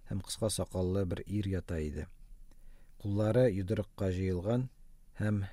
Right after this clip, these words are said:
төрле якка җәелгән иде. Аяклары тездән бөкләнгән. Ул коточкыч авырту кичереп үлгән, ахры. Үле йөзендә курку хисе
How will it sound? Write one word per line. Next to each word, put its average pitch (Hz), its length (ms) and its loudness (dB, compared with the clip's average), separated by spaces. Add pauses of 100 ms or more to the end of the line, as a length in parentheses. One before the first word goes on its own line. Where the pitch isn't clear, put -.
(120)
төрле 101 300 2
якка 101 300 0
җәелгән 85 520 2
иде. 80 180 -2 (960)
Аяклары 101 640 2 (120)
тездән 101 560 0
бөкләнгән. 85 600 -2 (760)
Ул 127 340 2
коточкыч 110 480 -4
авырту 107 400 0
кичереп 95 420 -4
үлгән, 90 280 -2
ахры. 85 360 -6 (520)
Үле 110 280 4
йөзендә 117 560 4
курку 98 360 -4
хисе 127 440 -2